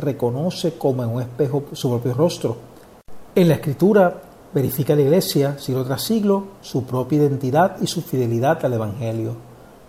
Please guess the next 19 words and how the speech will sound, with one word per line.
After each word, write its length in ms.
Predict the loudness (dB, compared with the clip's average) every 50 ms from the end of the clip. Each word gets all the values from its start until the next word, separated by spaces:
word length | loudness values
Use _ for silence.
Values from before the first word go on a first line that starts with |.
| -14 -12
Los 140 | -8 -6 -6
escritos 540 | -6 -6 -6 -6 -4 -2 -2 -4 -4 -4
canónicos 800 | -2 -2 0 0 2 0 0 0 0 0 -2 -2 -2 -4 -10 -8 -4
tienen, 380 | -2 0 0 0 0 -2 -2
por 260 | -4 -2 -2 -4 -2 -2
tanto, 440 | -2 0 0 2 0 0 0 -2
un 200 | -2 -2 0 0
valor 420 | 0 2 2 4 4 4 2 2 -2
salvífico 840 | -6 -4 -4 -2 -2 0 0 0 0 -2 -4 -2 0 0 0 0 -2 -8 -18 -20 -20 -20 -12 -6 -4
y 100 | -4 -2
teológico 640 | 0 0 2 2 2 0 0 -4 -4 -4 -4 -4 -4 -6 -18 -20 -20 -16 -6
completamente 760 | -4 -2 -2 -2 -2 -2 0 0 0 0 0 -2 -2 -2 -2
diferente 800 | 0 0 -2 -2 -2 0 2 2 2 0 0 0 0 0 0 -2 -2
al 240 | -2 0 0 0 2
de 260 | 0 0 0 -2 -4 -4
los 200 | -6 -6 -6 -2 2
otros 360 | 4 4 4 4 0 -4 -4
textos 380 | -4 -6 -6 -4 -4 -4 -2 -2
antiguos. 680 | -4 -4 -4 -2 -2 -2 0 0 -2 -4 -6 -8 -14